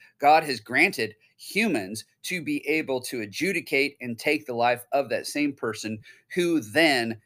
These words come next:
took the life of somebody made in the image of God who committed the sin of murder.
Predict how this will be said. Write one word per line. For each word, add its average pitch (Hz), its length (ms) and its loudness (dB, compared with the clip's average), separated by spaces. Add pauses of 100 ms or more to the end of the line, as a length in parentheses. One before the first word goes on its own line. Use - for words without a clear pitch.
(220)
took 143 260 2
the 127 100 -2
life 113 380 2 (140)
of 117 240 2
somebody 110 360 -4
made 101 380 -6
in 104 140 -10
the 98 160 -10
image 98 180 -10
of 95 100 -10
God 113 280 2
who 101 100 -14
committed 104 400 -8
the 92 60 -14
sin 95 280 -8
of 92 120 -16
murder. - 360 -4